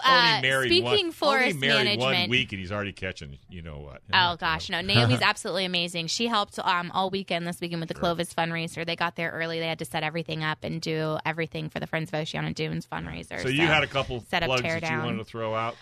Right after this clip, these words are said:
Speaker 1: Um, yeah, well, number one, um, most important while we're talking forest management, um, uh, Ed.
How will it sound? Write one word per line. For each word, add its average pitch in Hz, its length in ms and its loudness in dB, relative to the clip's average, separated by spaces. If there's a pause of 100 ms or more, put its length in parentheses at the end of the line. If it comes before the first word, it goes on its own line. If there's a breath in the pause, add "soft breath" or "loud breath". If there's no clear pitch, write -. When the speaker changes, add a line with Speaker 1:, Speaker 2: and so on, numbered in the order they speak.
(140 loud breath)
Speaker 1:
Um, 240 320 4
yeah, 370 340 4
well, 240 340 4
number 294 360 2
one, 233 600 2
um, 190 420 0
most 214 220 -2
important 226 300 0
while 190 100 2
we're 185 80 0
talking 196 300 0
forest 190 460 -2
management, 185 720 -2
um, 165 380 0
uh, 156 520 0
Ed. 196 500 0